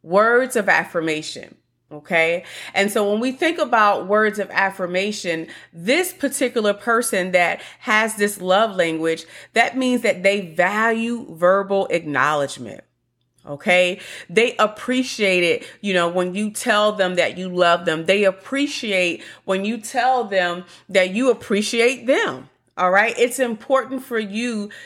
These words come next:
to share how you feel about this person. This person also thrives when you tell them that they did a good job, or let's say someone cooked a meal. Let's say mom cooked a meal or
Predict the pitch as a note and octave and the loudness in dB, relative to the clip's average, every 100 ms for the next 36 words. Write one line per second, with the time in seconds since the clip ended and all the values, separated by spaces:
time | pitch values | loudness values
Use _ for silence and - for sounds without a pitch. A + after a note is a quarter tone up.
0 | - - - A#3+ G#3+ G3 F#3+ - - - | -18 -8 -4 -2 -2 -4 -8 -16 -10 -6
1 | - B3 B3+ A3+ A3 A3 G#3 G#3 G3+ - | 2 4 4 4 2 0 -2 -2 -6 -4
2 | A3 A3 F#3+ F3 E3 E3 - G#3 F3+ F3 | -2 0 0 0 -2 -6 -2 -2 -2 -4
3 | D#3+ F3 - - C4 C4+ D4 C4+ B3 - | -6 -8 -14 -2 -2 0 0 0 -2 0
4 | G#3 A#3 - G#3+ G#3+ G#3+ A3 A#3 G#3 F#3 | 0 0 0 -2 -2 0 4 4 4 2
5 | F#3+ F#3+ F#3 G3+ A3 G#3+ B3 G3 G3 G3 | -2 -6 -4 -4 -6 -4 0 2 2 0
6 | G3 F#3 F#3 F#3 F3 F#3 G3+ D4+ - F#4+ | 0 -2 -2 -2 -2 -2 -2 -6 -2 2
7 | G4+ F#4+ B3+ F3 - E3 F#3 F#3 F3+ F3+ | 4 4 4 2 0 -2 0 2 2 0
8 | - - F#3+ A3+ A3 A3+ G#3 G#3+ G#3+ G#3 | -10 -4 0 0 0 -2 -2 -2 -4 -4
9 | G#3+ G#3 B3+ - G3 G3 F3 D#3 F#3 G#3 | -6 -2 -4 -2 -4 0 0 2 0 0
10 | F#3 F#3 F#3+ G3 G3 F#3+ E3+ E3+ E3+ D#3+ | -2 2 2 2 0 -4 -4 0 0 2
11 | D#3 | 0